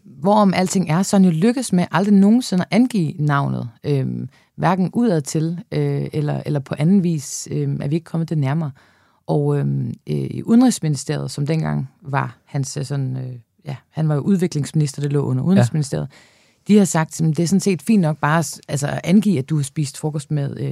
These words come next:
Speaker 1: en, en person. Øh, det kunne for eksempel, for eksempel kunne det være en særlig rådgiver, eller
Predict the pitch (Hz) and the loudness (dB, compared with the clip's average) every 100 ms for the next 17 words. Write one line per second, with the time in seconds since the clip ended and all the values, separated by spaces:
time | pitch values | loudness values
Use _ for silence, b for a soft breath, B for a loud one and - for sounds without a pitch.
0 | - 147 139 127 - 123 135 143 185 165 | -6 -6 -4 -4 -6 -6 -4 -4 -2 -2
1 | 143 90 87 98 156 131 143 - 156 - | -4 -8 -10 -8 -8 -6 -6 -2 -4 -4
2 | 156 190 180 - 139 131 135 127 135 135 | -6 -2 -2 -2 -4 -4 -6 -6 -2 0
3 | 143 139 135 139 117 151 165 | 0 -2 -2 -6 -4 -2 0